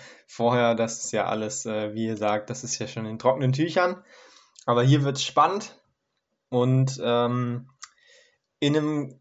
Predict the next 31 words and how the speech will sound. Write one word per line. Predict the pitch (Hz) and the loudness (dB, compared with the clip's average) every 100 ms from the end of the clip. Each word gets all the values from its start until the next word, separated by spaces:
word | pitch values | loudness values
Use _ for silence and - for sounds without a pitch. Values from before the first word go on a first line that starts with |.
| _ | _
normalen | 135 131 127 151 175 | 2 4 6 4 4
Mockdraft, | 156 160 143 151 151 139 | 2 0 2 2 2 -2
in | 131 | -2
dem | 131 | 0
ich | 135 | 2
jetzt | 135 - | 0 0
antizipieren | 135 147 135 131 139 160 165 | -2 -2 -4 -8 -4 -4 -2
würde, | 139 139 139 | -2 0 2
was | 127 131 | 2 2
die | 131 | -2
Forty-niners | - 131 139 127 160 170 | 0 0 2 0 0 -2
machen, | 151 160 151 | -2 -2 0
da | 135 127 | 2 2
müsste | 135 - 180 | 0 -2 -4
man | 160 147 | -2 -2
jetzt | 143 - - | -4 -6 -8
vielleicht | 151 139 135 | 0 2 2
schon | 135 131 | 0 2
fast | 127 135 - | 4 2 -2
mit | 120 123 | -6 0
Mac | 127 131 | 0 2
Jones | 127 147 - - | 2 2 -2 -2
gehen, | 160 180 143 | -2 -2 2
weil | 127 131 | 4 4
sich | 131 135 | 2 0
ja | 127 | 0
viele | 127 151 175 156 139 | 0 -6 -4 -4 -2
inzwischen | 135 139 131 131 | -4 -4 -4 0
relativ | 127 127 131 110 | 0 0 -2 -4
sicher | 127 139 151 | -4 0 0
sind. | 135 147 156 | 0 -4 -4